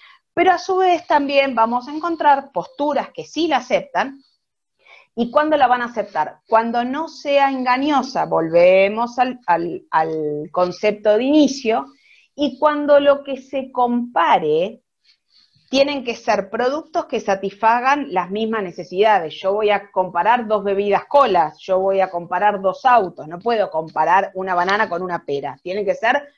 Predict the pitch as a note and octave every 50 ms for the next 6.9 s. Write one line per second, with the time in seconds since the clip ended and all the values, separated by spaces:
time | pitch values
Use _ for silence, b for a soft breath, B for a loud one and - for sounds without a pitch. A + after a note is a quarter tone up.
0 | B _ - F3 A3 A3+ A3+ - A3 G#3+ G#3+ A#3+ B3 A#3 A#3 C#4 C4+ C4+ - -
1 | G#3+ G3 - G3+ F3+ - - G3 - - C4 C4 D4 D#4 D4+ D4 B3 G3+ F#3+ G3
2 | A3 B3 C4 B3 B3 B3+ A#3 A3 G#3 F#3 F#3 - F3 - - - D3+ D3 C#3+ C#3
3 | - _ _ _ _ _ b b b b b b C#4 C#4+ D4 D4 D4 - - E4+
4 | E4+ D#4+ D#4 D#4 _ _ _ _ _ _ _ - B3+ B3+ B3+ B3+ B3+ B3 A#3+ -
5 | A#3+ A3+ A3+ - - A3+ G#3+ G#3+ - G#3+ G#3 G3+ G#3+ G#3+ - - C#4 C#4 C#4 B3+
6 | A#3 A3 A3 G#3+ A3 - - - - D4 C#4 C4+ C4 B3+ B3+ B3 B3+ -